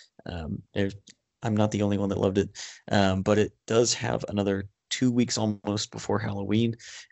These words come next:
and so it does have a little bit of a better stretch ahead of it, just in terms of its legs. It really only has one other horror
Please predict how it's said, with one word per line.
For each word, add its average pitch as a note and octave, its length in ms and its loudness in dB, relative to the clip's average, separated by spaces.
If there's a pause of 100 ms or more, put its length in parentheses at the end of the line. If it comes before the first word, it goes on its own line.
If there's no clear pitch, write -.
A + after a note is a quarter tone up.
and G2+ 100 -2
so G2 220 0
it - 100 -10 (100)
does G#2 380 0 (120)
have - 380 -4 (240)
a - 60 -10
little A2 240 2
bit G2 320 -4 (420)
of G2 200 -6
a E2 80 -4
better G2+ 440 -2 (260)
stretch - 340 0
ahead C3+ 120 6
of D3 100 4
it, G#3 60 0 (540)
just - 140 -2
in F#2+ 80 -4
terms G2 340 -2
of F#2 320 -4
its - 200 0
legs. A2+ 380 2
It - 140 -8
really G#2 220 -2
only G2+ 180 -2
has G#2+ 420 -4
one G#2 260 -2
other G#2+ 200 -2
horror A#2 320 2